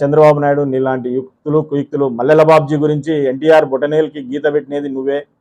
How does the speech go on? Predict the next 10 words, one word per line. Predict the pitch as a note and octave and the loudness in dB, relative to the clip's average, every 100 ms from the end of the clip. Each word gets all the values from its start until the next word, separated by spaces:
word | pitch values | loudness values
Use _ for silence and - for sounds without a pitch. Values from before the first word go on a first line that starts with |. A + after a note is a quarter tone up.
| _ _ _ _ - | _ _ _ _ -6
వంగవీటి | B2+ D#3 E3 D#3+ | 0 4 4 4
రంగాను | C#3 C#3+ D#3+ E3 | 2 2 2 2
చే-, | D#3 D#3 D3 C3+ B2+ _ _ _ _ | 4 4 4 2 -4 _ _ _ _
చంపించింది | _ C#3+ C#3+ D3+ D3+ D#3 | _ -4 -2 -2 -2 -2
నువ్వే, | D3+ C#3+ C#3+ D3 - _ _ _ C3 | -2 2 2 2 -4 _ _ _ 0
ఇవన్నీ | D3+ E3+ G3 | 2 4 4
నీకు | E3 E3 F3 | 4 2 2
తెలుసు. | E3+ E3 C#3+ E3 F#3 - _ | 2 2 0 -4 -4 -8 _
మాకు | A#2+ D#3 D#3 | 0 2 0
ప్రజాస్వామ్యబద్ధంగా | D3 D3 E3+ E3+ E3+ E3 D#3+ D#3 D#3 D3 C#3+ D3+ D#3 E3+ | 0 4 6 4 2 0 0 -2 -2 -2 0 0 2 2